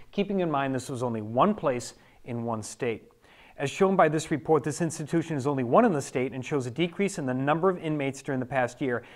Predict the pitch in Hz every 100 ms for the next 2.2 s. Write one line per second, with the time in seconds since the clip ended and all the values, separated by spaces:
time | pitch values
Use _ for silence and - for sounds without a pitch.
0 | - - - - 147 151 - 165 165 -
1 | 185 190 208 226 233 226 - - 175 147
2 | 160